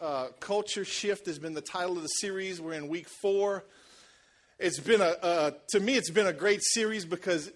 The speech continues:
it couldn't have come at a more perfect time for us. Amen? I mean, this is like, this is the series for now. Uh, it's a word from God for us right now. And so the, the question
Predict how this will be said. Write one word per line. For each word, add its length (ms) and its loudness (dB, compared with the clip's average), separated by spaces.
it 280 -8
couldn't 300 0
have 140 -2
come 280 0
at 100 2
a 60 0
more 180 -2
perfect 560 -6
time 460 -8
for 220 -2
us. 240 -14
Amen? 380 -2
I 80 -2
mean, 160 0
this 220 2
is 160 0
like, 220 4
this 180 0
is 80 -8
the 80 0
series 680 2
for 100 -2
now. 380 0
Uh, 160 -2
it's 140 -2
a 100 4
word 440 6
from 240 -2
God 340 2
for 220 -4
us 320 2
right 300 0
now. 180 -2
And 100 -6
so 140 2
the, 120 0
the 200 -6
question 720 2